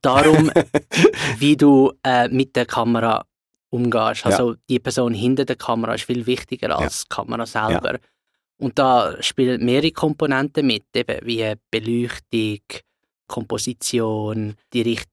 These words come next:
Speaker 1: äh, es-, Videoschnitt und welche Pro-Apps du benutzt. Ja, ganz viele andere Sachen,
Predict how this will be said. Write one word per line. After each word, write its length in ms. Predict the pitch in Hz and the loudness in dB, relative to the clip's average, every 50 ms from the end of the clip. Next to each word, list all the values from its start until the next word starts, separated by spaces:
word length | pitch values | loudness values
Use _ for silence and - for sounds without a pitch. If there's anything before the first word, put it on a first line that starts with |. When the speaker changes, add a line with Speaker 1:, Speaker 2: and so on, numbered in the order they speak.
| - | -8
Speaker 1:
äh, 300 | - 117 110 110 - 117 | -4 -2 -2 -2 -2 -4
es-, 160 | 113 - - - _ - - 98 | -4 -6 -8 -12 _ -20 -20 -20
Videoschnitt 1080 | 110 110 110 120 117 127 127 120 117 113 - - 123 113 110 104 - _ - - - - _ _ _ _ _ _ _ _ _ - | -16 -10 -8 -6 -2 0 2 2 2 2 0 -2 -2 -2 -4 -4 -6 _ -16 -16 -16 -18 _ _ _ _ _ _ _ _ _ -4
und 580 | 113 110 110 107 107 104 104 107 104 - - - | -2 -2 0 0 -2 -2 -4 -6 -6 -8 -12 -10
welche 360 | 117 113 107 107 107 107 107 - _ _ _ _ _ _ _ _ _ | -4 -4 -4 -2 -2 -4 -6 -8 _ _ _ _ _ _ _ _ _
Pro-Apps 640 | - - 127 120 131 - 117 117 123 - - - | -4 0 2 2 2 2 0 -2 -4 -4 -4 -6
du 100 | - 127 | -4 -4
benutzt. 880 | 107 123 117 117 113 110 - - - - 123 113 107 - - - - - _ _ _ _ _ _ - | -4 -2 -2 -4 -4 -6 -6 -6 -4 -2 -2 -2 0 0 -2 -2 -4 -6 _ _ _ _ _ _ 0
Ja, 200 | 143 147 165 175 | 2 4 4 4
ganz 220 | - 185 185 - | 4 2 0 2
viele 160 | - 202 - | 2 2 2
andere 300 | - 147 175 180 180 180 170 | 4 2 2 2 2 2 2
Sachen, 180 | - - - | 2 2 2